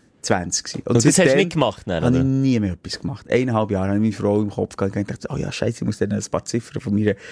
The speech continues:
Speaker 1: Kreditkarte schicken und dann könnten sie schauen." Ja, das mache ich nächste Woche, nächste Woche.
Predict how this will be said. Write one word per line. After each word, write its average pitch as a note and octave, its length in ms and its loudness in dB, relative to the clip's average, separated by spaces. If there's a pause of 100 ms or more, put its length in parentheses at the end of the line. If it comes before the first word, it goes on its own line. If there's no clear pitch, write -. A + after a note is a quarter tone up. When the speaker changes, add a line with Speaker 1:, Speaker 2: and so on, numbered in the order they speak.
(180)
Speaker 1:
Kreditkarte A#2 580 -2
schicken A#2 240 -2
und G#2+ 80 0
dann G#2+ 60 2
könnten G#2 320 -2
sie G#2 180 -2
schauen." B2+ 320 2 (320)
Ja, A#2 80 0
das A#2+ 160 0
mache A2 220 2
ich A2+ 40 2
nächste A#2 260 0
Woche, A#2+ 200 -2
nächste A2 240 0
Woche. A#2 220 -2